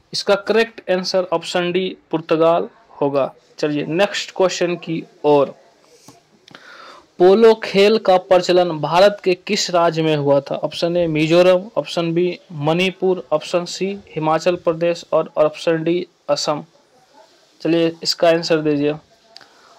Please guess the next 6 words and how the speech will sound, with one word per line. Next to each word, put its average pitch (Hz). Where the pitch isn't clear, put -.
Option 214
B 196
मणिपुर 180
correct 175
answer 151
होगा। 139